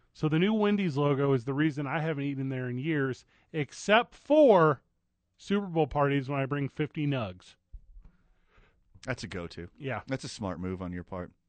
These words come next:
Speaker 2: Everybody likes it. You don't gotta get super fancy like I do.
Speaker 1: No.
Speaker 2: Like, I always do some, like, fancy pasta with, like, basil or some artisanal cheese or something.
Speaker 1: Just bring some Picky Boys.
Speaker 2: I get fancy. I, I cook all morning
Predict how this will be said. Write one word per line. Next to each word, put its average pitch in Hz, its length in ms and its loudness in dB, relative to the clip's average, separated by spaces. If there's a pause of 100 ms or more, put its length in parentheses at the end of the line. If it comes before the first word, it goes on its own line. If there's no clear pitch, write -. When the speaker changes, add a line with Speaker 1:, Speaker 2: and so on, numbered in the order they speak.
(540)
Speaker 2:
Everybody 214 400 0
likes 110 340 -4
it. 104 140 -10 (1120)
You 160 80 -4
don't 190 120 0
gotta 160 140 0
get 131 140 -4
super 117 300 -6
fancy 113 400 -4
like 90 180 -6
I 101 160 -2
do. 87 240 -10 (120)
Speaker 1:
No. 147 280 0 (240)
Speaker 2:
Like, 143 140 -12
I 185 40 2
always 165 340 4
do 117 160 -2
some, 113 240 -2
like, 101 160 -4
fancy 101 460 -8
pasta 92 580 -10
with, 90 140 -6
like, 87 260 -10
basil 90 420 -8
or 87 480 -8 (320)
some 101 400 -6 (100)
artisanal 98 880 -4
cheese 95 560 -8
or 101 80 -6
something. 104 500 -6 (120)
Speaker 1:
Just 175 220 -6
bring 156 160 2
some 143 160 -6
Picky 185 260 -2
Boys. 117 420 -6
Speaker 2:
I 143 60 -2
get 170 160 -2
fancy. 104 480 -6
I, 104 180 -4
I 113 100 -2
cook - 280 -6
all 127 220 2
morning 101 520 -2